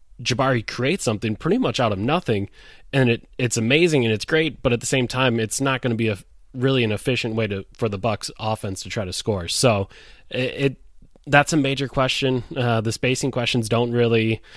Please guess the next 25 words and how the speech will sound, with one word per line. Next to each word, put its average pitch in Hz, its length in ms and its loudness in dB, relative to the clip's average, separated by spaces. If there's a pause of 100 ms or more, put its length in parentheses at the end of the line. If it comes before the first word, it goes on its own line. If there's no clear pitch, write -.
(280)
um, 101 600 -2 (560)
at 131 100 2
least 147 220 0
in 131 40 0
the 135 60 2
first 110 240 0
six 120 180 -4
minutes, 107 220 0
they 117 80 2
didn't 120 200 2
go 113 140 2
anywhere. 92 320 -2
It 117 200 0
was 117 160 2
kinda 127 180 4
like 120 120 2
you 110 60 -4
said, 107 280 0
like, 98 180 -2
"Oh 113 220 -4
no, 104 500 -2
I'm 117 160 0
watching 117 320 4
this 107 220 0
again." 120 400 2